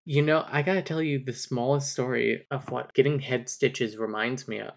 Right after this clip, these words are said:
This came back to me in a rush while I was reading this. In fifth grade, one of my friends, we were playing in gym, we were playing, I think, floor hockey or something, and he took a fall and slid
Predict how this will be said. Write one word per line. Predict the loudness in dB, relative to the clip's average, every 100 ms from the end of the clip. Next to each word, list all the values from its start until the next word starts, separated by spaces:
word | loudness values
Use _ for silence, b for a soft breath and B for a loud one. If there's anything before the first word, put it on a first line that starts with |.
| _
This | 0 4 4
came | 4 2
back | 4 2 0
to | 0
me | 2
in |
a | 0
rush | 2 2 2 -2 -4
while | 0 2
I | 4
was | 4 2 0
reading | 0 -2
this. | -8 -12 -16 _ _ _ 2
In | 4 4 0 -10 -4 2
fifth | 4 2 -8
grade, | -4 0 2 0 -4 -12 -2
one | 0 0
of | 0
my | 0
friends, | 0 0 -2 -2 -6 -12 -14 _ -2
we | 6
were | 8 8
playing | 4 4 6 6 2 0 -2 -4
in | 0 2 2 0
gym, | 0 0 0
we | 0
were | 0
playing, | -2 -2 0 0 -2 -6 -6
I |
think, | -6 -6 -8 _ _ -6
floor | -4 0
hockey | -2 -2 -2
or | -2
something, | -4 -10 -10 -10 -12 _ _ 2
and | 4 4 4 0 -2 -8
he | -4 -2
took | -2 -6
a |
fall | -2 2 2
and | 2 -2
slid | -6 -6 2 4 6 2 -2